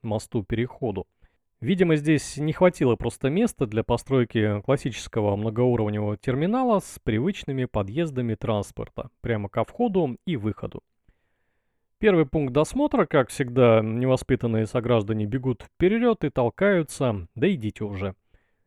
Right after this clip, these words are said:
Велик пускают без проблем, только просят достать из сумки фонарик и включить его. Я открыл плёнку, но зато мне потом дали скотч и ножницы, чтобы всё это заклеить.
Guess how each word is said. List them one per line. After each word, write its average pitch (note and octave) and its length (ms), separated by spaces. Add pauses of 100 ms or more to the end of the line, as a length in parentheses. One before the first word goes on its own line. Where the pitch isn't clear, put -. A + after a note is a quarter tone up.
(180)
Велик D#3 320
пускают C3 400
без B2+ 220
проблем, G3+ 520
только F3+ 320
просят B2+ 440
достать A#2 420
из G#2+ 80
сумки A#2 320
фонарик F#3+ 580
и E3 80
включить A2+ 540
его. - 200 (800)
Я A#2 280
открыл C3 320
плёнку, C#4+ 400
но F#3 160
зато E3+ 280
мне D3+ 140
потом G#2+ 300
дали G#2+ 220
скотч - 420
и G#2+ 80
ножницы, D3 600
чтобы B2 320
всё - 160
это G2+ 160
заклеить. G2 500